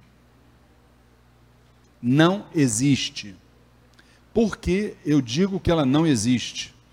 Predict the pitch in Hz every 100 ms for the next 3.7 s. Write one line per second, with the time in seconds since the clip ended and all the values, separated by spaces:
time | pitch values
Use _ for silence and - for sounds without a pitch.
0 | - - - _ - 156 147 165 214 208
1 | 113 98 - - - _ _ _ _ _
2 | _ _ - 151 147 170 147 151 208 185
3 | 160 143 120 - 170 185 135